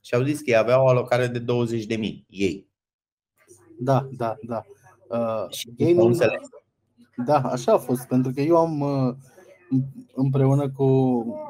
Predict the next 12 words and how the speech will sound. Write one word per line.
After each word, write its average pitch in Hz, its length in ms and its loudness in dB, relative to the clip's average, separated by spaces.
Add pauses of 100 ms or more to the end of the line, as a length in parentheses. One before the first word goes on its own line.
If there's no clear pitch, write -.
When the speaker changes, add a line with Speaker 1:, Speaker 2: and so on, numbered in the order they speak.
(160)
Speaker 2:
când 143 140 -2
am, 147 240 0
uh, 127 380 2 (320)
imediat, 151 340 0
vă 127 100 -2
sp-, 135 160 -6
vă 143 200 -2
spun 170 200 0
într-o 147 240 -4
secundă, 131 400 -6
un 123 140 -4
minut. 110 220 -8